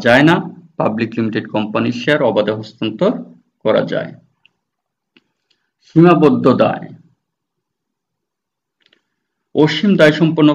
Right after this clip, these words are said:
কোম্পানি ছাড়া সকল কোম্পানি শেয়ার হোল্ডারদের দায় স্মারকলিপির বর্ণনা অনুযায়ী share বা নিশ্চয়তা মূল্য দ্বারা সীমাবদ্ধ থাকে, যার অধিক দায় বহনে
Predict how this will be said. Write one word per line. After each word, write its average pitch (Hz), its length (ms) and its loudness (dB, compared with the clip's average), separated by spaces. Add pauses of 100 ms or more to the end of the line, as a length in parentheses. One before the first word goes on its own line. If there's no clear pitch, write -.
কোম্পানি 131 420 2 (220)
ছাড়া 120 320 -2 (760)
সকল 160 380 -4 (160)
কোম্পানি 147 420 0 (140)
শেয়ার 123 280 0
হোল্ডারদের 117 480 -4 (140)
দায় 123 240 2 (1040)
স্মারকলিপির 160 840 2 (100)
বর্ণনা 147 340 6 (120)
অনুযায়ী 131 340 2 (160)
share 135 300 4 (100)
বা 127 80 6 (160)
নিশ্চয়তা 185 640 0 (120)
মূল্য 139 200 2 (120)
দ্বারা 127 160 0 (100)
সীমাবদ্ধ 113 460 0 (120)
থাকে, - 220 -20 (960)
যার 127 180 8 (120)
অধিক 151 220 2 (180)
দায় 117 200 4 (180)
বহনে 127 340 2